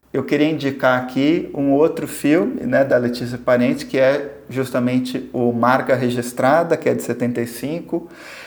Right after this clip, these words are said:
que é um filme, né, que, se a gente fosse descrever ele, é um filme no qual a Letícia costura no próprio pé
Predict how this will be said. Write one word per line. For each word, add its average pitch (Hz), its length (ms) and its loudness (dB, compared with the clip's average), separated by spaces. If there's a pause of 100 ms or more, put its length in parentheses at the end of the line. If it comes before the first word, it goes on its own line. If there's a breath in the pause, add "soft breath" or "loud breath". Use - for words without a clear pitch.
que - 120 -4
é 135 40 6
um 147 80 2
filme, 151 400 -2
né, 143 300 4
que, 123 640 0
se - 140 -6
a 117 40 2
gente 117 160 -4
fosse 117 280 2
descrever 123 840 2
ele, 151 140 4
é 135 60 2
um 131 40 -2
filme 139 300 -4
no 135 160 -2
qual 131 460 2
a 131 60 2
Letícia 127 500 -2
costura 147 680 0
no 147 140 -2
próprio 135 360 0
pé 135 520 2